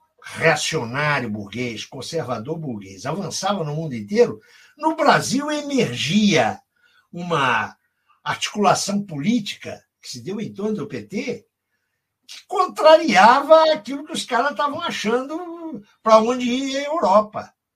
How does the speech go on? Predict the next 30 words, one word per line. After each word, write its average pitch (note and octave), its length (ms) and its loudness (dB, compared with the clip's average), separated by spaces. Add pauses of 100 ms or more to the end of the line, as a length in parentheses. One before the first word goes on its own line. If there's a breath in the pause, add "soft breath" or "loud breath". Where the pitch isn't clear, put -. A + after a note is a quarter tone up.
(160)
Acho - 160 -12
que D#4+ 80 -16
é D#4 40 -10
importante D#4+ 600 -12
que - 80 -8
a C#3 40 -6
gente D3 280 -10
correlacione G#2+ 880 -10
isso. - 300 -20 (560)
Agora, E3 480 -2 (120)
eu E3+ 160 -12
quero B3+ 240 -8
deixar D#3+ 340 -8
claro, D3 420 -6
mais C#3 280 -12
uma G#2 160 -10
vez, C3 340 -14 (200)
sei C#3+ 320 -14
que C3+ 100 -20
o B2 40 -20
seu A2 240 -14
tempo A2+ 400 -16
é G#2+ 40 -10
um G2+ 100 -12
tempo G#2+ 300 -14
muito G#2 280 -14
limitado, G2+ 720 -12 (760)
eu A3 200 6
não B3+ 200 2
acredito E3 840 -6